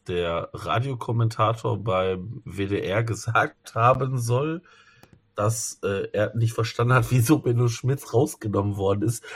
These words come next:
als stabile Absicherung der Defensive.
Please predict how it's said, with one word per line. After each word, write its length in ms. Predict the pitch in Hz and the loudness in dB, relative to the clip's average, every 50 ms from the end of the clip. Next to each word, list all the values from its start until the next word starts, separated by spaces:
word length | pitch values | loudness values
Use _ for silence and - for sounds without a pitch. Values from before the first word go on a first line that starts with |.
| - - - | -14 -4 2
als 200 | 107 113 113 - | 4 4 4 4
stabile 680 | - - 113 95 - 90 98 113 135 131 127 113 - - | 0 -6 -6 -8 -8 -4 -4 -2 -2 0 -2 -2 -2 -6
Absicherung 540 | 117 - 123 117 120 117 - 117 113 113 | -6 -4 -4 -2 -2 -2 0 0 0 0
der 100 | 107 107 | 0 0
Defensive. 840 | 98 107 107 107 - - 104 104 101 110 120 117 110 92 87 87 | 2 2 0 0 0 -2 -4 0 2 4 4 4 4 2 0 -4